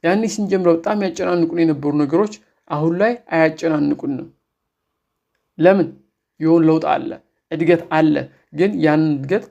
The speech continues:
ላናስተውለው እንችላለን። ሶ ያሉንን እድገቶች ማስተዋል፣ ማየት ይጠበቅብናል። ስነሳ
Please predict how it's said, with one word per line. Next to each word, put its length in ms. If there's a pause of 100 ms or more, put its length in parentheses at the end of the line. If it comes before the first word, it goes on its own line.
(160)
ላናስተውለው 600
እንችላለን። 520 (300)
ሶ 40
ያሉንን 480
እድገቶች 480 (460)
ማስተዋል፣ 480 (140)
ማየት 280
ይጠበቅብናል። 680 (100)
ስነሳ 400